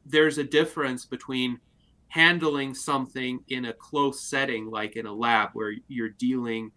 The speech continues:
with large quantities of it that could be released suddenly, and a few nanoparticles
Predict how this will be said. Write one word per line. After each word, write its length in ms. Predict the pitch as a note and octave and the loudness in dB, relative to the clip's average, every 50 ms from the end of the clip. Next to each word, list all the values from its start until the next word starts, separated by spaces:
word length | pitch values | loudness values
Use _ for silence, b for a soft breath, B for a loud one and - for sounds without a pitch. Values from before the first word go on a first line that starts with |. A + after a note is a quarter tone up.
| b b b b | b b b b
with 640 | B2 A2 A#2 A#2 A#2 A2+ A2+ A2 A2 A2 G#2+ G#2+ - b b b b - | -12 -6 -2 0 0 0 0 0 0 -2 -4 -6 -8 b b b b -2
large 400 | B2 C3 C3+ C#3 C#3 - - - | 2 4 6 6 4 2 -2 -8
quantities 600 | - C3+ C3 B2+ B2 - - A#2+ A#2+ A#2+ A2 - | -4 -2 -2 -2 -2 -4 -6 -6 -6 -6 -6 -4
of 160 | A#2 A2+ A2 | -6 -4 -4
it 160 | A#2 A2 - | -4 -6 -6
that 160 | - A2+ - - | -8 -12 -10 -10
could 180 | - B2+ A#2 | -8 -8 -6
be 140 | A2 A#2+ A#2+ | -4 -4 -4
released 580 | A2 A2+ A2+ G#2+ A2+ A#2+ A#2+ A2+ - - - - | -4 -4 -4 -4 -2 -4 -4 -4 -6 -10 -6 0
suddenly, 680 | C#3 C3+ C3 B2+ A#2+ A#2 A2+ A2+ A2 A2 G#2+ G#2+ b b b b b - | 0 2 2 0 -2 -4 -4 -4 -2 -2 -4 -6 b b b b b 0
and 520 | C#3 C3 C3 B2+ B2+ B2 B2 A#2+ A#2 - - _ _ _ _ _ _ _ _ _ _ _ _ _ _ _ _ - | 2 4 4 4 4 4 2 0 -2 -4 -8 _ _ _ _ _ _ _ _ _ _ _ _ _ _ _ _ -2
a 60 | D#3 | -2
few 260 | D#3 - - G3 G3 | -2 0 2 2 4
nanoparticles 1300 | E3+ D#3 D3+ D#3+ E3 D#3+ D3 D3 - D3 C#3+ C#3+ C#3 C3+ - C#3+ C3+ B2+ B2+ B2 B2 A#2+ - - - | 6 6 6 6 6 4 4 2 2 0 0 2 0 -2 -4 -4 -4 -4 -4 -4 -4 -6 -8 -10 -14